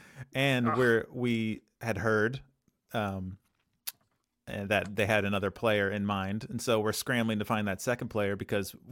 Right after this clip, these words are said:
Speaker 1: we still all want the number ten, the central midfielder who's gonna unlock all this stuff. And we had a lot of ideas in mind, and none of 'em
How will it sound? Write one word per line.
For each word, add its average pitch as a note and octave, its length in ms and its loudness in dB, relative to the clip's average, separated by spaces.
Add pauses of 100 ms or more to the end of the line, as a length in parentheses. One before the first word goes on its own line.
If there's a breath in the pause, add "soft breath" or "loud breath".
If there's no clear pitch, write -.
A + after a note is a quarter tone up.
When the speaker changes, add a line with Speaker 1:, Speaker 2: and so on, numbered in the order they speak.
Speaker 1:
we B2+ 80 2
still C#3 260 4
all A2 260 8
want G#2+ 200 0
the G#2 80 0
number G#2 240 0
ten, G#2 420 -2
the F#2 240 -2 (240 soft breath)
central A#2 340 -2
midfielder G2+ 640 0
who's G2 240 -4
gonna F#2+ 300 -2 (420 soft breath)
unlock A2+ 420 4
all G2 180 4
this F#2+ 160 0
stuff. - 420 -4 (400 soft breath)
And A2+ 80 -2
we A2 80 2
had A2+ 160 8
a A2 60 8
lot A#2+ 180 10
of A2 80 4
ideas A2 380 4
in G#2+ 100 2
mind, G2+ 300 0
and F#2+ 260 -2
none D#3 320 8
of C#3+ 100 6
'em G#2 280 2